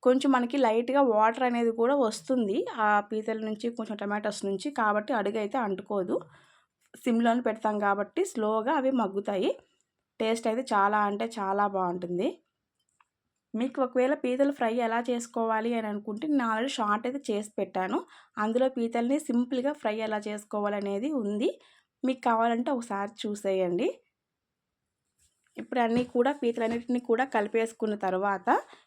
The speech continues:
ఇందులోకి మనం కొంచెం కారం అయితే వేసుకోవాలి. మన టేస్ట్ తగ్గట్టు కారం మామూలుగా అంటే పులుసు కాబట్టి కొంచెం ఎక్కువగానే పడుతుంది. కానీ మన టేస్ట్ తగ్గట్టుగా మనం కారము, ఇక్కడ ఉప్పు కూడా నేను మళ్ళీ వేశాను.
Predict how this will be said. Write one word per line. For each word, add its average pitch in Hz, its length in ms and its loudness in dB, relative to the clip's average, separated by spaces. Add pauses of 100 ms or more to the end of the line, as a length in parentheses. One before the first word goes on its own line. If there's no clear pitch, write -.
ఇందులోకి 233 520 2
మనం 226 300 2
కొంచెం 233 360 0 (160)
కారం 214 360 4
అయితే 208 220 0
వేసుకోవాలి. 208 460 -2
మన 208 160 2
టేస్ట్ 208 360 -2
తగ్గట్టు 208 420 -4
కారం 220 400 2
మామూలుగా 220 360 0
అంటే 233 180 0
పులుసు 226 380 -4
కాబట్టి 214 580 0
కొంచెం 226 400 -2
ఎక్కువగానే 214 540 -2
పడుతుంది. 214 520 0 (500)
కానీ 247 380 4 (100)
మన 294 160 4
టేస్ట్ 240 380 0
తగ్గట్టుగా 220 480 -2
మనం 240 260 0
కారము, 208 460 0 (680)
ఇక్కడ - 220 2
ఉప్పు 247 260 4
కూడా 285 160 8
నేను 311 160 6
మళ్ళీ 240 240 4
వేశాను. 233 580 0